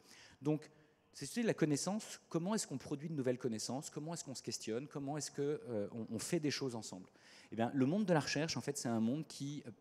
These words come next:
passe son temps à affronter l'inconnu. Et c'est un monde qui a, euh, plusieurs, euh, liens avec le, le monde éducatif. D'une part, il y a des recherches sur le système éducatif, et, et vous l'avez, vous les avez évoqués, euh, abondamment, donc j'y reviendrai pas. D'autre part, en fait,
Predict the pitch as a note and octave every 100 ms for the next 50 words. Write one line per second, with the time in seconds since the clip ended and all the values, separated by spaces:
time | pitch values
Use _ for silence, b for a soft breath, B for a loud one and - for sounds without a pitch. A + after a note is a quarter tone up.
0 | _ D3 D3 - A#2+ B2 C3 A2+ - B2+
1 | D#3 C#3+ A2 A2 B2 B B B - A#2
2 | D3+ D#3+ G3 - B2 B2+ - B2 G#2+ -
3 | D3+ C3 D3 D3 A#2 G#2 F#2+ B2 A2 C3
4 | D3 A#2 G#2+ - G#2 - A2+ A2+ B2 G2+
5 | G2+ G#2 G#3+ - B B G#2+ A#2 C3+ C3
6 | G#2 A2 A2 G#2 - C3 - - - F#2+
7 | E2+ F#2+ - F2+ - F#2 - G#2 G#2+ F#2+
8 | G#2 G2 G#2 G2+ G2 G#2+ G#2 G2+ G2+ F#2
9 | F#2+ - A#2+ B B B G#2 - G#2+ A2+
10 | G2+ G#2+ E3+ C3+ B2+ A#2 A#2 G#2 F#2+ -
11 | B B B B B _ A2+ G3+ - E3
12 | C#3+ F#3 B2+ A2+ A#2 G#2+ -